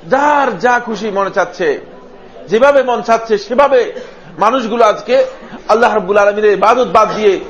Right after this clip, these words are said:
বিভিন্ন গোলামিতে লিপ্ত হয়ে গেছে। ইসলাম মূলত এই সকল প্রকার গোলামি থেকে আপনাকে আমাকে বের করার জন্য এসেছে।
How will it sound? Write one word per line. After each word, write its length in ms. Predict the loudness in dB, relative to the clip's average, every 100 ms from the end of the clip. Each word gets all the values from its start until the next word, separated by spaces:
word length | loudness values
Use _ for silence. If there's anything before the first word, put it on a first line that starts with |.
| -10
বিভিন্ন 300 | -6 -4 -2
গোলামিতে 420 | 0 4 4 2 -4
লিপ্ত 220 | -4 -2
হয়ে 140 | 0
গেছে। 280 | -2 -10 -14 -20 -20 -20 -20 -20 -20 -20 -20 -20 -20 -20 -16 -14
ইসলাম 380 | -6 0 0
মূলত 340 | 0 -6 -4 -6 -6 -18 -20 -20 -20 -20 -20 -20 -20 -4
এই 120 | 0 0
সকল 400 | 0 2 2 4
প্রকার 260 | 2 4
গোলামি 340 | 4 4 2 0
থেকে 420 | 0 2 2 0 -12 -20 -4
আপনাকে 380 | 0 2 0 2
আমাকে 260 | 2 2 0
বের 200 | -2 0
করার 220 | 0 0
জন্য 140 | -2 -8
এসেছে। 320 | -10 -18